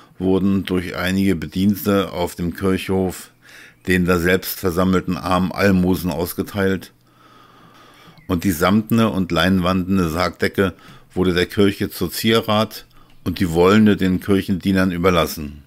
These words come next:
Die der Leiche nachgeführten schönen Pferde wurden der Kirche, der Schule und dem Hospital geschenkt,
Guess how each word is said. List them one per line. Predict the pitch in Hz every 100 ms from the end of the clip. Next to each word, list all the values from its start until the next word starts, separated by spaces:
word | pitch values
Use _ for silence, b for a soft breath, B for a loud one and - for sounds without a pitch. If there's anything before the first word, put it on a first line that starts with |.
| _ _ b b b b b
Die | 110
der | 110 110
Leiche | 98 107 110
nachgeführten | 98 90 98 104 95 98 82 92
schönen | - 90 90
Pferde | - 98 92 95 101 -
wurden | - 85 85
der | 85 82
Kirche, | 104 101 101 107 98 - B B -
der | 87
Schule | - 107 104 101 98 B B B
und | - -
dem | 98
Hospital | 92 - - - 92 92 101
geschenkt, | 107 - 104 107 -